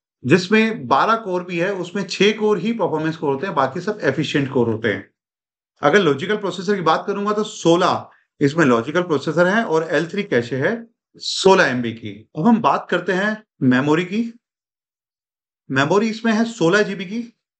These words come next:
Speed जिसकी four two double six megahertz है, यानी इसमें एलपी डी डी आर four RAM लगी हुई है। Slot used है, दो, दो के दो used हैं। देखिए, मैं अगर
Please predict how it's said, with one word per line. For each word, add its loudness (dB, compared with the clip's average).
Speed 2
जिसकी 0
four 4
two -8
double 4
six -10
megahertz 2
है, -2
यानी -2
इसमें -4
एलपी 2
डी -4
डी -2
आर 2
four 4
RAM -2
लगी 4
हुई -4
है। 0
Slot 2
used -4
है, -2
दो, 2
दो 4
के -2
दो 0
used -4
हैं। 0
देखिए, 4
मैं -2
अगर -2